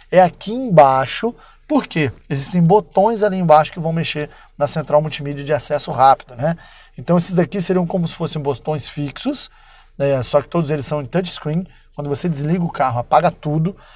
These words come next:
E aqui, ó, vou até aproveitar pra ligar o ar-condicionado. Olha que legal. Você, aqui você liga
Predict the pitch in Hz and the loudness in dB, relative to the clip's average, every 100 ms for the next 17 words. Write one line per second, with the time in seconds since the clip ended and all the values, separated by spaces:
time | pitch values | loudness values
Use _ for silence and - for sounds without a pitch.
0 | - _ 170 160 - 226 175 101 - _ | -20 _ 2 2 0 4 4 4 -8 _
1 | 143 143 180 170 156 151 135 135 135 131 | 0 2 2 0 -2 -4 -4 -4 -6 -2
2 | 123 120 - 120 - 127 175 135 117 151 | 0 0 -4 -10 -4 2 4 2 4 4
3 | 175 190 151 123 101 - - - _ 127 | 4 2 2 0 0 -10 -20 -20 _ -2
4 | 143 131 - 165 156 - 143 139 175 185 | -2 0 0 2 0 -2 -4 -2 0 0
5 | 180 175 147 175 220 269 | 2 0 0 -4 -2 -4